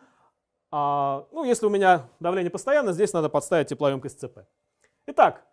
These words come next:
если я устремлю теперь Д Т и Д Икс к нулю, я перехожу вот к такому уравнению, которое называется уравнением теплопроводности.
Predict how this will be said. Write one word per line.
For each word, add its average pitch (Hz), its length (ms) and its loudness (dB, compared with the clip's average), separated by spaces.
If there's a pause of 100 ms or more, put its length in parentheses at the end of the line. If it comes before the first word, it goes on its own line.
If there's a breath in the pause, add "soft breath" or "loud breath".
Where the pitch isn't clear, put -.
(360)
если 311 280 -2
я 302 140 10
устремлю 302 440 0
теперь 185 460 -4
Д 220 180 4
Т 214 480 2
и 165 80 -6
Д 180 220 2
Икс - 340 -10 (240)
к - 80 -14
нулю, 226 480 0 (240)
я 339 160 8
перехожу 262 600 0
вот 269 240 0
к - 60 -20
такому 277 540 -4 (580)
уравнению, 190 560 0 (320)
которое 254 280 -4
называется 247 520 4
уравнением 214 720 -2 (120)
теплопроводности. 175 960 -4